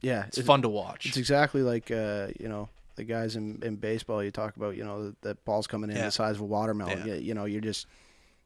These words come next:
Speaker 1: you can't miss it.
Speaker 2: Yeah.
Speaker 1: Right. And, and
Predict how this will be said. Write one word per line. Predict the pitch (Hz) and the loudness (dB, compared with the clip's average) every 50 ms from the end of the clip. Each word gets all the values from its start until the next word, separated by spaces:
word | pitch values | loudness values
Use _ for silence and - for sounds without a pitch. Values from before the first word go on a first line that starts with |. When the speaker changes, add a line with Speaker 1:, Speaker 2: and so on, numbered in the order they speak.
| _ _ _ _ _ - - - - - - - _ _ | _ _ _ _ _ -16 -14 -14 -14 -16 -20 -20 _ _
Speaker 1:
you | - - | -18 -10
can't | - - 127 104 - | -2 -2 -2 0 0
miss | 113 117 - - | -2 -2 -2 -2
it. | - - - _ _ | -4 -6 -10 _ _
Speaker 2:
Yeah. | - 113 - - | -12 -10 -10 -6
Speaker 1:
Right. | - 107 104 104 113 110 | -4 -2 -2 -2 0 -2
And, | 107 98 98 98 92 - - | -2 -2 -4 -6 -8 -8 -8
and | - 95 98 101 | -8 -6 -6 -8